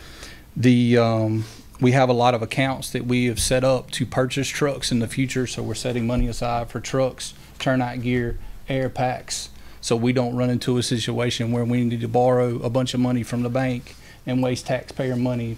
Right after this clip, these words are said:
making interest payments on loans and stuff like that. So that's what I have.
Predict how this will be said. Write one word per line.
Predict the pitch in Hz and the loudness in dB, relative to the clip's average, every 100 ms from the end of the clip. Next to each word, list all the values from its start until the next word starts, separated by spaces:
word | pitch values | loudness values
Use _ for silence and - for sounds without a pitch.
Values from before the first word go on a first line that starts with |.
| - | -8
making | 135 127 127 | -6 -4 -4
interest | 120 127 - 123 | -4 -4 -2 -6
payments | - 123 117 - - - - - - | -4 -6 -6 -10 -16 -18 -20 -20 -6
on | 120 113 | -2 0
loans | 117 113 110 113 117 | 2 0 0 -2 -4
and | 113 | -4
stuff | - 110 | -4 -4
like | 120 117 | -4 -6
that. | - 64 - - - - - - - - - - - | -4 -4 -4 -12 -20 -20 -20 -20 -20 -20 -20 -20 -16
So | - - 64 127 - - - - - - | -8 -4 -4 -4 -8 -18 -16 -18 -18 -8
that's | - - - - - - - - | -6 -6 -10 -18 -20 -20 -20 -12
what | 139 | -8
I | 135 | -8
have. | 127 151 147 | -8 -8 -8